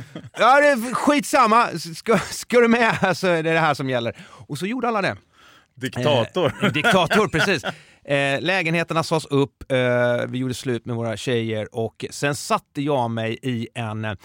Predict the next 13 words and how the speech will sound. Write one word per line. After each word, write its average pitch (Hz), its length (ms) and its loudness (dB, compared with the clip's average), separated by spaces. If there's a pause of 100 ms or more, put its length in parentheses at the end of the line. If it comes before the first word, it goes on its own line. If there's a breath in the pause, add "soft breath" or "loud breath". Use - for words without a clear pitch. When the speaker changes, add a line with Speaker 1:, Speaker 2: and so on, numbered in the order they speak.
(260 loud breath)
Speaker 1:
musikaffär, 123 960 -4
för 131 120 -8
jag 131 100 0
gjorde 151 140 -2
någonting 127 420 -4
som 117 160 -8
hette 110 500 -8 (100)
ungdomspraktik. 110 1800 -6
Jag 127 80 -10
kommer 117 160 -6
inte 113 100 -8
riktigt 107 220 -12
ihåg. 117 100 -2